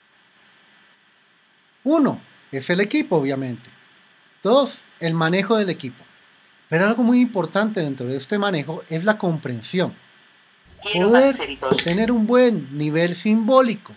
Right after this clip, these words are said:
Speaker 1: que la persona pueda entender el mensaje que quiere transmitir, es básico para lograr una intervención exitosa en comunicación aumentativa alternativa.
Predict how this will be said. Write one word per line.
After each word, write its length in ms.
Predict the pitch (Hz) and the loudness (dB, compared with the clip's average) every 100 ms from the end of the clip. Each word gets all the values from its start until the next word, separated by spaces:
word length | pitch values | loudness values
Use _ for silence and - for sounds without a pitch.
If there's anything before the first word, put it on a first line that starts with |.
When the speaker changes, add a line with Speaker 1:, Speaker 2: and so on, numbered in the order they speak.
| _ _ _ _ _ | _ _ _ _ _
Speaker 1:
que 120 | 143 | -6
la 180 | 143 - | -4 -4
persona 560 | 139 139 226 233 160 - _ | -6 -2 0 0 -2 -10 _
pueda 280 | 135 151 160 | -4 0 0
entender 720 | 196 208 139 120 131 196 233 - _ _ _ | 0 -2 -6 -6 0 2 2 -2 _ _ _
el 140 | 139 131 | -10 -6
mensaje 560 | 139 139 - 233 180 - - - | -6 -4 0 0 0 -10 -20 -12
que 160 | 147 | -12
quiere 500 | - 165 220 233 120 - _ _ _ _ _ | -10 -6 0 0 -2 -10 _ _ _ _ _
transmitir, 840 | 156 180 262 269 220 - 294 165 - _ _ _ _ _ _ _ _ _ _ _ _ _ _ _ - | 2 4 4 4 0 2 0 0 -6 _ _ _ _ _ _ _ _ _ _ _ _ _ _ _ -12
es 200 | 156 143 | -10 -2
básico 500 | 165 190 165 - - _ _ _ _ _ _ _ - | 0 0 -2 -14 -18 _ _ _ _ _ _ _ 2
para 240 | 196 220 | 2 4
lograr 480 | 220 185 185 175 175 - | 0 2 2 2 -2 -12
una 180 | 165 175 | -4 -2
intervención 580 | 185 180 160 127 156 165 | 0 0 -2 -4 -4 -2
exitosa 680 | 196 - 220 202 151 156 156 _ _ - | -4 -6 -2 -2 -2 -6 -10 _ _ -4
en 140 | 240 | -2
comunicación 720 | 254 233 240 226 220 185 185 | 2 2 2 0 0 0 -2
aumentativa 680 | 180 185 156 127 120 113 110 | -2 -2 -6 -8 -12 -12 -14
alternativa. 540 | 110 - 104 90 _ | -14 -16 -18 -20 _